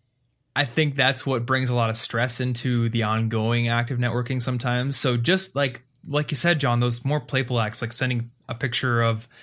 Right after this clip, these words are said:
you know, a Coke bottle with somebody's name on it, or, like, sending them a dumb selfie on Snapchat or something. That's a good way to let them know you're thinking about them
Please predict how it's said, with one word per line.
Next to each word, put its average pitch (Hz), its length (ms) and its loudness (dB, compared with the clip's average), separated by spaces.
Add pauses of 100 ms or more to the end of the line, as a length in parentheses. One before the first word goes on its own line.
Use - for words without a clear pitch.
(200)
you 120 100 0
know, 113 120 4
a 117 80 2
Coke 120 260 2
bottle 113 300 4
with 110 100 0
somebody's 113 340 0
name 110 260 2
on 104 140 -2
it, 101 80 -6
or, 101 120 -2
like, 107 160 -2
sending 117 240 0
them 113 160 2
a - 20 0
dumb 113 240 0
selfie 110 400 -2
on 104 80 -4
Snapchat 107 480 -4
or 107 80 -6
something. 110 360 -4 (500)
That's 151 480 2 (100)
a 139 80 2
good 131 340 0
way 120 320 4
to 123 120 -4
let 113 180 0
them 117 160 0
know 110 140 0
you're 110 140 -2
thinking 120 220 2
about 113 220 0
them 110 300 0